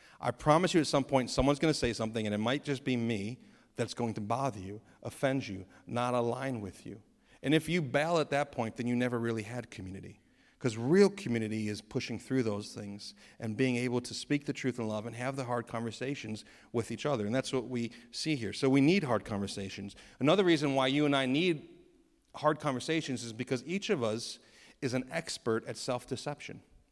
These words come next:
Nobody has lied to you in your life more than you.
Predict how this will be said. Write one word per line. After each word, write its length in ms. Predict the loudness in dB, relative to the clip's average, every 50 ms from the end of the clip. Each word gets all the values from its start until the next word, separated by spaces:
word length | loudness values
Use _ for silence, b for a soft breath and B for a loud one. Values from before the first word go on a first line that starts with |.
| _ _ _ _ _ _ _ _ _ _ _ _ _ _ _ _ _ _ _
Nobody 400 | -4 0 2 2 2 2 2 2
has 180 | 0 0 -2 0
lied 260 | 0 0 0 0 -4 -4
to 120 | -4 -2
you 60 | -2
in 80 | -2 -2
your 120 | -2 0
life 320 | 0 0 -2 -2 -4 -6 -6
more 160 | -4 -4 -4
than 160 | -4 -4 -4
you. 240 | -4 -6 -6 -8